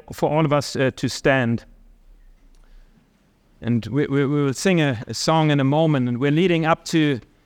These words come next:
communion. And I will say a special invitation for us to not just take communion, perhaps as you've done it many times before, where it's just a ritual or where it's just something you do at church. And perhaps you're here the, for the first time and you don't even know what communion is.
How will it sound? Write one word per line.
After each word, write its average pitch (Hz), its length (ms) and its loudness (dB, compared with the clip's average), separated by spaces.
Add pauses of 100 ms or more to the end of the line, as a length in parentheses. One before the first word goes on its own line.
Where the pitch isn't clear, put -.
(120)
communion. 160 560 2
And 127 140 0
I 143 120 2
will 165 360 0 (100)
say 165 300 2
a 147 40 2
special 170 460 -2
invitation 160 600 0
for - 240 -2
us 147 240 0
to 139 260 0 (460)
not 185 420 2
just - 360 2
take 170 220 0
communion, 160 580 2
perhaps 147 500 0
as 139 180 0
you've 143 200 0
done 151 160 2
it 139 160 0 (160)
many 151 280 2
times 147 400 0
before, 156 480 0
where 131 120 2
it's - 140 -8
just 160 220 -2
a 131 40 0
ritual 147 600 0 (280)
or 135 180 0
where 143 100 2
it's - 140 -4
just 165 180 0
something 147 340 0
you 135 100 2
do 147 220 2
at 139 200 0
church. - 580 -2 (380)
And 151 100 -4
perhaps 190 320 2
you're 175 120 2
here 170 120 2
the, 151 80 -2
for 175 200 -2
the 147 80 -2
first 175 380 0
time 170 280 2
and 139 100 2
you 135 60 -2
don't 156 200 2
even 147 160 0
know 151 120 0
what 143 200 -2
communion 147 480 0
is. 139 360 -2